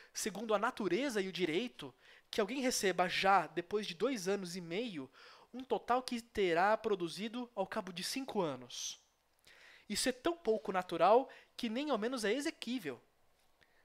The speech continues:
Não será exequível nem se livrarmos o trabalhador de todas as algemas do tão censurado contrato de trabalho,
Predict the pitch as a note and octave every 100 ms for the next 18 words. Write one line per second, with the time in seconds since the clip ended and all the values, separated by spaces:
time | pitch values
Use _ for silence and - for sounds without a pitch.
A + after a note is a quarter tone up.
0 | - D#4 - A#3 C#4 C#4 F#3 - A#3 C4
1 | D#3+ C#3+ - - - _ _ _ _ -
2 | G#3+ F#4 F#4 C4+ A3+ F3 F#3+ B3+ B3 G3
3 | G3 F#3+ F3+ F3 F3+ G#3 G#3 C4+ D4+ B3+
4 | A3 G3+ E3+ G3 B3 A#3 G#3+ - _ -
5 | C4+ F4+ F#4+ F4 - - D4 E4 - G3
6 | A3 G#3+ - G3+ F#3 A3+ C4 B3+ B3+ B3+
7 | F3 F3+ G3 B2+